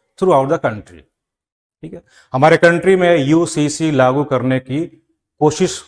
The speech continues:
होगी, ऐसा डायरेक्शन दिया गया है, मतलब कि कहीं ना कहीं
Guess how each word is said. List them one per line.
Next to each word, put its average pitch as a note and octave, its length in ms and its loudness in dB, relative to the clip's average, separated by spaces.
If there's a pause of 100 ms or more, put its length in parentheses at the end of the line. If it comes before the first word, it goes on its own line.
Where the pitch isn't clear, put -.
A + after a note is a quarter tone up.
(140)
होगी, D#3 600 0 (240)
ऐसा F3 280 0
डायरेक्शन D3 480 0
दिया C3+ 220 0
गया A2 160 -4
है, A#2+ 180 -8 (300)
मतलब D#3 580 0 (200)
कि D#3+ 80 -8
कहीं F#3+ 340 2
ना F#3+ 80 2
कहीं D3+ 360 0